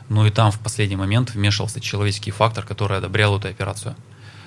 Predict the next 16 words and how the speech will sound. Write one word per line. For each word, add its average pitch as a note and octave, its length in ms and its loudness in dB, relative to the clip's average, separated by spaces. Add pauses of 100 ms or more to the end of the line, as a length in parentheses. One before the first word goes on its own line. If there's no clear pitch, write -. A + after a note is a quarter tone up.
(540)
А F#2+ 380 -2 (160)
большая A2 420 2
часть, A2+ 220 -2
конечно, G2+ 420 -2
это G2 320 -6
граждане. F#2+ 580 -2 (440)
Там F#2+ 320 -6
из - 160 -6
последних G#2+ 500 2
событий, G#2 520 0
вчера G2 300 0
разбирал G2 460 0 (160)
одно G2+ 240 0
из F#2+ 120 -2
заявлений, G2+ 580 2 (580)
а, F#2+ 480 -2